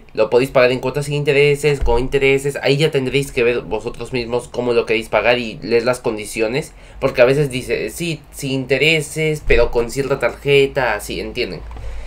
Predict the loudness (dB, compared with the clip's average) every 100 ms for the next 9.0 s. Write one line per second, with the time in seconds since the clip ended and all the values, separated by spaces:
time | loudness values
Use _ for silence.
0 | -14 -18 -18 -18 -18 -20 -2 0 2 2
1 | 2 4 4 4 2 0 2 0 2 2
2 | 4 4 4 -2 -4 0 2 0 2 2
3 | 2 0 -4 -2 0 2 2 2 2 0
4 | -2 0 0 2 2 2 2 4 6 4
5 | 2 0 2 4 4 2 0 0 2 0
6 | 2 2 2 -2 0 4 4 4 0 -4
7 | -2 0 2 2 0 0 0 -4 -6 0
8 | 0 0 -2 -2 -2 -2 0 0 0